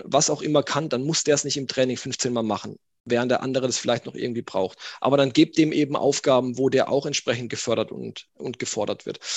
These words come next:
Und das ist, sind so Punkte, die, die ich, glaub ich, ganz wichtig finde, was, was häufig irgendwie vernachlässigt wird.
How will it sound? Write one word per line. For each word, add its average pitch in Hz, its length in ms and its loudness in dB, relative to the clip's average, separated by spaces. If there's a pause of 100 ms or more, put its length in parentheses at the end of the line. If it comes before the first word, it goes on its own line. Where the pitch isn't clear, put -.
(200)
Und - 140 -4
das 131 100 2
ist, 139 140 0
sind 139 140 0
so 135 100 0
Punkte, 143 400 0
die, 120 340 0
die 131 120 -4
ich, - 160 -2
glaub 123 200 2
ich, 110 60 -8
ganz 113 240 -2
wichtig 117 260 -6
finde, 113 260 -4
was, - 300 -4
was - 220 -2
häufig 127 320 0
irgendwie 120 240 -2
vernachlässigt 110 680 -4
wird. 113 160 -2